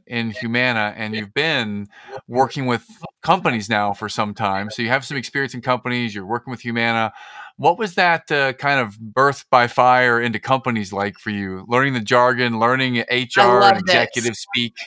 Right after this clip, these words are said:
Speaker 2: I
Speaker 1: Yeah.
Speaker 2: love to learn. So I loved it.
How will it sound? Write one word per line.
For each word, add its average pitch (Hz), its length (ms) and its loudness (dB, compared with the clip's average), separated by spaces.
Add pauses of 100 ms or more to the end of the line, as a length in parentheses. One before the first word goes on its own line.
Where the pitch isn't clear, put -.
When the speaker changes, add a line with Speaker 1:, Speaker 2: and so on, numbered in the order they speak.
(380)
Speaker 2:
I 131 60 4
Speaker 1:
Yeah. - 100 8
Speaker 2:
love 277 240 4
to 277 100 2
learn. 277 400 4 (160)
So 214 280 2
I 202 160 4
loved 233 280 4
it. 175 160 0